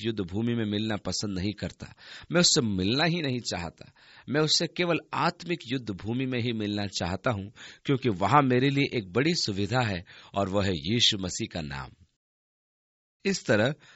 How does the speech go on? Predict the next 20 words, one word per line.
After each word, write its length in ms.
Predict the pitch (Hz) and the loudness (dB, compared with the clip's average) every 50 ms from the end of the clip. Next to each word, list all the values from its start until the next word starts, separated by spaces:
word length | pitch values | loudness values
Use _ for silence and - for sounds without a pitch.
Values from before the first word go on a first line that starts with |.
| - _ _ 127 | -20 _ _ 2
बहुत 320 | 123 165 196 220 220 170 | 4 6 6 6 4 6
बार 280 | 139 135 135 156 175 170 | 8 10 10 10 10 8
जब 200 | 156 160 156 160 | 6 4 4 4
हम 140 | 165 165 156 | 2 2 4
शैतान 500 | - - 127 113 - - 143 156 170 175 | 4 4 4 4 4 6 4 4 4 4
की 140 | - 165 | 0 -2
चालों 400 | 151 - - 117 98 107 131 147 | -2 2 2 4 4 4 4 2
से 160 | 147 - - 123 | 2 2 2 2
अनभिज्ञ 500 | 107 104 98 85 117 147 151 147 143 127 | 2 0 -2 -2 -2 -4 -4 0 0 2
होते 300 | 98 92 85 - - 135 | 2 2 0 0 0 0
हैं, 240 | 113 92 80 92 - - - - - - _ - | 0 0 -2 -4 -8 -12 -16 -16 -16 -16 _ 2
तो 80 | 156 | 4
समस्याएं 680 | 139 - - 139 123 139 139 - - 151 160 170 170 156 | 4 6 6 4 4 4 2 2 2 4 6 6 6 4
उत्पन्न 400 | - - 117 - - 123 110 104 | 4 0 -4 -2 0 0 0 2
होती 320 | 95 95 92 - 117 110 | 0 -2 -2 -4 -6 -6
हैं। 240 | 82 71 - - _ _ _ _ _ _ _ - - | -6 -6 -10 -14 _ _ _ _ _ _ _ -4 -2
हमें 240 | 127 131 139 143 | 0 2 2 0
इन 140 | - 135 127 | 0 -2 -2
समस्याओं 640 | 120 - - 123 127 127 - - 127 127 120 123 127 | -2 -2 -2 -2 -2 -2 -2 -2 0 2 2 2 2
की, 260 | 123 - - 117 104 | 0 -2 -2 -4 -4